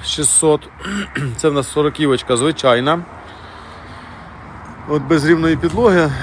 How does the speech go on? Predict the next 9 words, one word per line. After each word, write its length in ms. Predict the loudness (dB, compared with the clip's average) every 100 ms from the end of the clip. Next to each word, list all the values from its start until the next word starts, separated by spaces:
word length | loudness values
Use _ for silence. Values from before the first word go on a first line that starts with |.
| -2 -2 -2 -4
<clears throat> 560 | -8 -10 -8 -4 0
Дев'ять 280 | 2 2 0
п'ятсот 360 | -2 -2 -4 -4
такий 220 | -4 -4
коштує. 380 | -2 0 0 0
Такий 180 | 0
булат 320 | 0 2 2 2 -2 -2 -2 -4 -4 -2
прошечка 520 | 2 2 2 -4 -2
буде 280 | 0 0